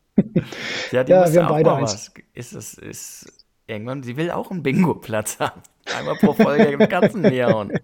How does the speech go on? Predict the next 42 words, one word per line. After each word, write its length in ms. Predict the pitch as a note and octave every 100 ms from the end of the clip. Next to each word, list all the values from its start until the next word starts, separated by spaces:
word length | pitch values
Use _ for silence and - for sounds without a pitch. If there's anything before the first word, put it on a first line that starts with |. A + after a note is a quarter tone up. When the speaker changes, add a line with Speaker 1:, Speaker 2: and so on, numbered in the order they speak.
| _ - -
Speaker 1:
<laughs> 600 | - - - A3+ - G3
Hat 180 | A3 F3+
sie, 160 | G#3+ G#3
hat 100 | F#3+
sie 120 | G#3
protestiert? 800 | - G#3 F#3 - - F#3+ D4 D4
<laughs> 480 | G3 F3 - G#3 -
Haben 160 | G3+
wir 80 | G3
so 100 | F#3+
viel 140 | G#3+ F#3
Blödsinn 380 | F3 A3 C4
geredet, 420 | G#3 G#3+ C4 D#4+ G3+
oder 260 | F3+ F#3+
was 140 | E3+ F#3
war 100 | F3
Speaker 2:
<laughs> 100 | G3+
Ich 60 |
Speaker 1:
los? 120 | F3+ F3
Speaker 2:
weiß 60 | G#3
nicht, 100 | D#3
ja, 120 | D#3+
das 160 | D3
sollte 240 | - D3 D3
so 100 | C3
sagen, 260 | B2+ C#3 -
"Alter, 420 | - - C3 A#2+
hört 200 | B2+ -
Alter 220 | - -
mal 140 | A#2+
den 120 | G#2+ A2
Mund." 380 | A#2 F3 A2+ - - - - - - -
Speaker 1:
<laughs> 480 | G3+ A3 A3 - A3 - - - - _ _ - G#3+ A#3 - - - - _ _ _ _ _ -
Speaker 2:
Oh 800 | F#3+ F3+ G3+ D#3+ C3 B2 A#2 G#2+
Gott. 400 | A#2 A2+ G2 F#2+ - _ _ _ _ _ _ _ _ _ _ _ _ _ _ -
Ja, 180 | G3+
und 120 | D3+ A#2
dann 120 | A2+
sagt 200 | A2+ G#2+
Mike, 280 | G#2 B2+ -
er 120 |
hat 80 | B2+